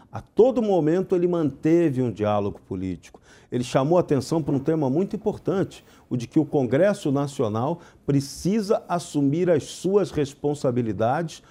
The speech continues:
sobre a questão do orçamento e que também precisa promover uma discussão sobre o Brasil ter um orçamento público tão congelado, tão sem possibilidades do setor público poder fazer investimentos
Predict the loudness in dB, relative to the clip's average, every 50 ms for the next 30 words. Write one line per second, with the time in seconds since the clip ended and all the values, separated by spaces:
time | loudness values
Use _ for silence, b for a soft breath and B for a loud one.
0 | b b b -20 -2 4 4 4 4 4 2 -2 -2 -2 -6 -4 -2 0 -2 -2
1 | -2 -4 -4 -2 -2 0 0 2 2 2 2 2 0 -2 -4 -4 -4 -2 0 0
2 | 2 2 2 0 -2 -4 -10 -18 b b b b b b 4 4 4 4 2 0
3 | 2 2 0 0 2 0 0 0 0 -4 -4 -4 -4 -2 -4 -2 -2 0 -2 0
4 | 0 0 0 0 0 0 0 0 -2 -2 -4 -6 -10 -8 -4 -4 -4 -2 0 0
5 | 0 0 0 -6 B B B B B 2 4 4 4 4 0 -2 -2 -2 0 2
6 | 2 2 2 0 0 -2 0 0 -2 0 0 0 -2 -2 -2 -2 -2 0 0 0
7 | 0 -2 -4 -6 -4 0 0 0 2 0 -2 -2 -4 -4 -4 -6 _ _ _ 4
8 | 4 6 4 4 2 0 0 2 2 2 2 2 2 4 4 4 4 4 2 2
9 | 0 -6 -12 B B B B B 2 2 2 2 0 2 2 2 2 2 2 0
10 | 0 0 0 0 2 2 2 0 2 2 2 2 2 0 -2 -6 -10 -16 b b
11 | b b -4 -4 -2 0 0 0 2 0 -2 0 0 -2 -2 0 -2 -2 -4 -4
12 | -4 -4 -2 -2 -2 -4 -2 -4 -4 -2 0 -2 -2 -2 -4 B B B B 0
13 | 2 2 4 4 4 2 2 0 -2 0 2 2 4 2 2 2 0 0 2 0
14 | 0 0 -2 -14